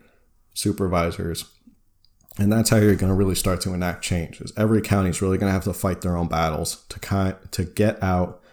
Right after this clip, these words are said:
of these restrictive stay-at-home orders, these face mask coverings that are not supported by science.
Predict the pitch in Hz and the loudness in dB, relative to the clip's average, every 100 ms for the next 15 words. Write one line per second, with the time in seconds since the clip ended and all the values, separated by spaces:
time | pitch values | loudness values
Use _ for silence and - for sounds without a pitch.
0 | _ _ _ - 98 - 92 90 87 - | _ _ _ -2 -2 -2 -4 -4 -4 -6
1 | 92 90 - 98 95 - 98 - 101 92 | -6 -6 -6 -4 -4 0 0 0 0 -2
2 | - 90 90 85 85 87 85 87 - 98 | -2 -2 -2 -2 -2 -4 -6 -8 -6 -2
3 | 95 - 92 90 - 90 90 90 87 - | -2 0 -2 -2 -2 -2 0 0 -2 -4
4 | _ _ - - - 95 87 85 92 107 | _ _ -20 -20 -4 0 2 2 2 2
5 | - 107 - 101 85 73 92 - 87 87 | 0 0 2 2 0 -2 -4 -2 0 0
6 | 85 | -2